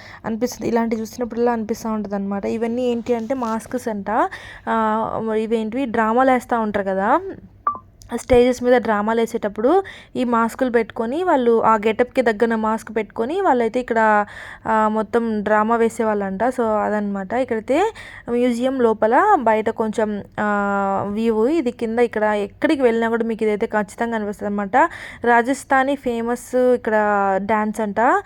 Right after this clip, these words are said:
ఆ, మొత్తానికి మేమైతే మొత్తం అంతా, ఆ,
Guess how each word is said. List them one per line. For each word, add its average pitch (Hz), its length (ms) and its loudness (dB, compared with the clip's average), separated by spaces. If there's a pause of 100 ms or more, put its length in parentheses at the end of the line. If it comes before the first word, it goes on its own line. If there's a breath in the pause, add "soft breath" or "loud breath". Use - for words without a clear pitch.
(360 loud breath)
ఆ, 214 440 2 (240)
మొత్తానికి 269 580 0
మేమైతే 269 520 0
మొత్తం 247 320 -2
అంతా, 240 200 -2 (240)
ఆ, 208 380 0